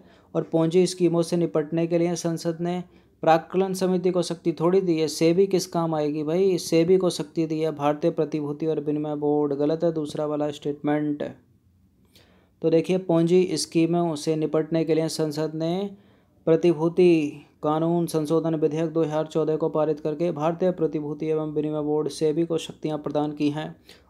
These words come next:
और पोंजी स्कीमें यानी बढ़ा चढ़ाकर रिटर्न देने का वादा करके निवेशकों से धन जमा कराने वाली योजनाएं होती हैं, पोंजी योजनाएं। अंतिम प्रश्न की तरफ अग्रसर होते हैं। डिपॉजिटरी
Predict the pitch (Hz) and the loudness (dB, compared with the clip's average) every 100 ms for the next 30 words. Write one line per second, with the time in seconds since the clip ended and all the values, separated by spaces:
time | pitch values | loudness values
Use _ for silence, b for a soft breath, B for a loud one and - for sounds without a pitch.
0 | - 151 156 151 160 151 165 156 160 160 | -12 -6 -2 0 0 -2 -2 0 0 0
1 | 165 196 196 143 143 143 147 151 143 147 | 0 -2 -2 0 -2 0 -4 -2 -4 -4
2 | 151 151 151 147 147 147 147 147 147 143 | -2 0 0 -2 -2 -2 -2 -2 -2 -2
3 | 143 143 147 147 147 170 185 196 190 B | -2 0 -2 -4 -2 2 2 0 -8 B
4 | B - 147 156 151 - 160 151 170 170 | B -4 2 2 2 0 -2 0 2 2
5 | 156 147 160 170 147 135 151 139 147 147 | 2 -2 0 0 -4 -8 -12 -4 0 2
6 | 147 147 143 147 143 143 143 139 135 147 | 0 0 0 0 0 0 0 0 -2 -6
7 | 139 131 139 143 143 147 - 151 151 160 | -6 -6 -8 -6 -8 -10 -8 -4 -2 0
8 | 165 143 135 143 135 143 139 _ _ b | 0 0 -2 -6 -8 -8 -14 _ _ b
9 | b b b b b _ 156 156 175 165 | b b b b b _ -2 2 2 2
10 | 160 - 175 170 165 165 156 156 175 165 | 0 0 -2 0 0 0 0 -2 0 0
11 | 151 170 185 160 147 147 147 151 151 160 | 0 0 0 0 2 2 2 -4 -4 0
12 | 170 | 2